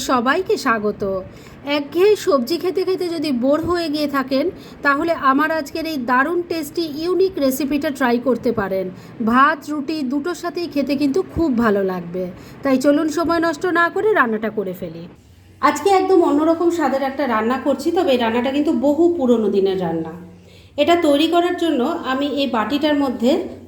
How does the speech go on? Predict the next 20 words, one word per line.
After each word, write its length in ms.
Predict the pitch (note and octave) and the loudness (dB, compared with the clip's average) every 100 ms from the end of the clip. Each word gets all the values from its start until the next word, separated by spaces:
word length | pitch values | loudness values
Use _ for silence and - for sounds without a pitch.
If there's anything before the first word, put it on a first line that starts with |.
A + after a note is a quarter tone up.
| - | -6
ছোট 200 | - D#4+ | 2 4
বাটির 360 | F4+ F4 F4+ E4 | 4 4 2 2
এক 160 | B3+ A3+ | 0 0
বাটি 280 | C4 C4 D4+ A4+ - - | -4 -2 -2 -4 -8 -8
বেসন 400 | A3 C4 B3+ D4 | 0 0 2 2
নিয়ে 220 | A#3+ G#3 F3+ | 2 4 2
নিয়েছি। 420 | E3+ E3 - - - - - | 0 -4 -8 -12 -14 -16 -6
এবার 220 | D4+ D#4 E4 | 2 4 4
এর 140 | D4 C#4 | 2 0
মধ্যে 320 | D4+ - C4+ E4+ - - - _ _ - | -4 0 0 0 -4 -14 -20 _ _ -4
অল্প 300 | C#4 E4+ E4+ G4 | 2 2 4 2
পরিমাণ 400 | F#4+ C#4 B3+ B3 F4+ F4+ - A#3+ | 4 2 4 2 2 -2 -8 -4
জল 240 | B3+ C4 B3 | 2 4 4
দিয়ে 180 | G#3 F#3 | 2 0
দিলাম। 300 | D#3+ D#3 D#3 D#3+ - _ _ _ _ - | 0 -4 -10 -16 -20 _ _ _ _ 0
এবার 220 | C#4 D4 A#3+ | 2 4 2
বেসনটাকে 640 | B3+ A#3+ F4 F4 G4 F#4 B3+ D4+ | 0 2 0 0 0 0 -2 -2
এই 120 | C#4 | -2
জলের 340 | A3+ A3+ A#3+ C4 | -2 0 0 0
সাথে 260 | D#4 D4+ | -2 0